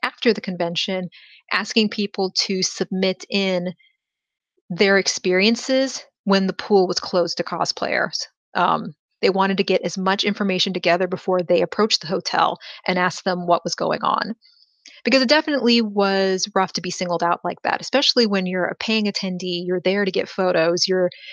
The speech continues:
there to take advantage of the pool and the very expensive <laughs> resort fees, only to be turned away. Um, and just to kinda put more salt into the wound, from my understanding,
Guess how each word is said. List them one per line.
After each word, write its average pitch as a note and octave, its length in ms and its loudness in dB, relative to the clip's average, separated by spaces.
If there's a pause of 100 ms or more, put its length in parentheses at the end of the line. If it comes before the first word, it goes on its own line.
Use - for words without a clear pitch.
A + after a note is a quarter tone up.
(140)
there G3 140 4
to G#3 60 -4
take G#3 200 -2
advantage F#3 420 0
of E3+ 60 2
the F3 80 -4
pool F3 580 6
and F3 180 0
the F3 180 0
very G3 260 8
expensive F3+ 840 0
<laughs> G#3 120 6
resort G#3 400 2
fees, E3 400 -6 (580)
only A3 280 6
to G3+ 80 4
be G3 100 0
turned F3 280 -2
away. D#3+ 360 -2 (2000)
Um, F#3 320 4
and G#3 280 2
just A#3+ 140 2
to - 60 -10
kinda G#3 320 2
put - 260 -2
more G3+ 200 0
salt F#3+ 260 -4
into F#3 200 -6
the F#3 120 -2
wound, G3 500 0
from F#3 420 -2
my G#3 200 4
understanding, F#3 840 -2